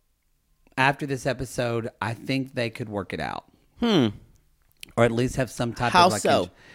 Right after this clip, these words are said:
Speaker 1: because Dempsey was so touched by what Statler did.
Speaker 2: Yeah.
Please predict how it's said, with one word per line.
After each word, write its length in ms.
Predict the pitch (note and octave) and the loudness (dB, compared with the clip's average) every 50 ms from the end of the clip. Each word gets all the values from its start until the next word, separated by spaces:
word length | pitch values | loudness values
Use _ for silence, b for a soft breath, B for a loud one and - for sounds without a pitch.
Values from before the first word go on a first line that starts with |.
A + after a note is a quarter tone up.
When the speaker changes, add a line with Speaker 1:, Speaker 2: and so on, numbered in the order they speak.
| B B B B B B B B | B B B B B B B B
Speaker 1:
because 380 | - C#3+ C3 - D3+ D3 A#2+ G#2+ | 2 2 4 6 4 4 4 2
Dempsey 440 | G#2+ C#3+ C#3 C3+ - - - E3+ | 0 0 0 -2 -4 -8 -6 -6
was 200 | D3 C#3+ C3+ A#2 | -4 -4 -4 -6
so 320 | - - - - C3+ B2+ B2+ | -6 -8 -4 -2 0 0 -2
touched 580 | - - - B2 A#2+ C3 - - - - - | -2 -4 -4 -2 -2 -4 -4 -8 -14 -12 -6
by 140 | - A2 G#2 | -4 -2 -2
what 200 | G#2 G#2+ A2 - | -2 -2 -4 -6
Statler 540 | - - - A2+ A2 F#2+ - G#2 G#2 F#2 E2+ | -8 -8 -4 -2 -2 -2 -4 -4 -6 -6 -6
did. 400 | - F2 F2 F#2 G2+ A2+ C3 C3+ - B B B B B | -6 -4 -4 -4 -4 -4 -6 -8 -12 B B B B B
Speaker 2:
Yeah. 140 | B A2+ G2+ | B 4 4